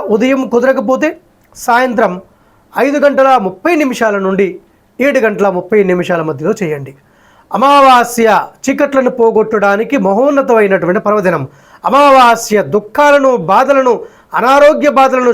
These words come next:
శత్రు బాధలను కూకటి వేళ్లతో పెకిలించేటటువంటి శక్తినిచ్చేటటువంటి పర్వదినం అమావాస్య. ఆ రోజున మన గృహంలో,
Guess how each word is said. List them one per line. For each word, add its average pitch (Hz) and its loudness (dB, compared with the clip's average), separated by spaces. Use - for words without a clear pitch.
శత్రు 233 -4
బాధలను 269 0
కూకటి 302 0
వేళ్లతో 262 0
పెకిలించేటటువంటి 269 0
శక్తినిచ్చేటటువంటి 220 -2
పర్వదినం 240 0
అమావాస్య. 160 -2
ఆ 165 2
రోజున 247 0
మన 170 0
గృహంలో, 220 2